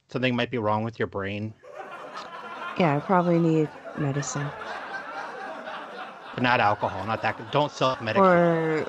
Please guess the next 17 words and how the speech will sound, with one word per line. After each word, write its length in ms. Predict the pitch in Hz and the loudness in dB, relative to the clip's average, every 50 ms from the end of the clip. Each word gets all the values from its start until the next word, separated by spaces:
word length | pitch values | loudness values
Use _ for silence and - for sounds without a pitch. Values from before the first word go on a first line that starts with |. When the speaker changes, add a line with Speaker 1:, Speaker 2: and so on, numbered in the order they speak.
| - | 2
Speaker 2:
like, 400 | - 165 160 156 156 151 151 151 - - - - | 4 6 8 8 8 6 6 2 0 -6 -8 -6
um, 320 | 127 147 147 143 143 - - | -4 -4 -4 -4 -6 -6 0
well, 200 | 226 294 339 381 | 2 4 4 4
I 100 | 381 403 | 4 2
mean, 300 | 415 453 466 440 392 370 359 | 4 6 6 6 6 6 4
it's 160 | 339 - - | 2 -2 -4
kind 300 | - - 349 330 359 381 | 0 2 4 4 6 6
of 140 | 381 269 214 | 6 6 6
medicine. 680 | 190 175 160 156 156 - - - 131 131 131 143 156 - _ _ _ _ _ _ _ _ _ _ | 6 6 6 6 4 2 0 0 0 0 0 -2 -4 -6 _ _ _ _ _ _ _ _ _ _
It's 180 | - 190 196 | 0 2 6
very, 380 | 208 214 240 240 240 240 240 226 | 6 6 8 8 8 6 6 6
like, 280 | 220 208 170 147 - | 6 6 4 4 2
clean. 680 | - - - 185 175 175 170 170 165 165 165 175 175 175 _ _ _ _ _ _ _ _ _ _ - | -6 -4 -2 0 0 2 2 2 2 2 0 -2 -4 -8 _ _ _ _ _ _ _ _ _ _ 0
Speaker 1:
Yeah, 380 | 139 127 123 123 123 131 139 151 | 2 2 2 2 0 -2 -6 -6
it 80 | 151 | -4
can 220 | - 190 175 170 170 | -2 -2 0 0 2
help. 240 | 139 156 143 139 _ | 2 2 2 2 _